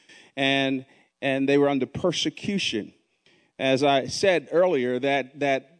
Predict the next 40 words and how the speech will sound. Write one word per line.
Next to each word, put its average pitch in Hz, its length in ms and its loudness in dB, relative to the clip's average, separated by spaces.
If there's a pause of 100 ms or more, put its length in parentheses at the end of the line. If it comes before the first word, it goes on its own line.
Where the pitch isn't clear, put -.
(160)
uh, 131 400 -2 (320)
the 147 160 -2
Romans 202 540 -2
tolerated 127 920 -4
the 127 80 -6
Jews, 113 580 -2 (460)
and 143 320 -2
they 156 120 2
didn't 202 200 0
come 196 220 -4
after 175 240 -4
the 147 120 -4
Jews, 143 420 -4
and 139 140 -4
they 170 120 -2
didn't, 180 300 -8 (140)
uh, 151 340 -8
for, 156 320 -2
for, 151 420 -2
for 151 280 -4
obvious 160 540 -4
reasons, 151 460 -2
a 139 60 0
lot 170 180 -2
of 156 80 -2
them 139 160 -2
were 127 140 -2
political 175 640 0
in 135 100 -2
nature. 151 460 -4 (340)
They 143 160 0
needed 170 380 0
some 160 200 -6
alliances 147 840 -2
and 131 140 -4
allegiances 147 600 -4
with 139 140 -4
the 135 100 -4
Jews 131 460 -4
there 139 320 -2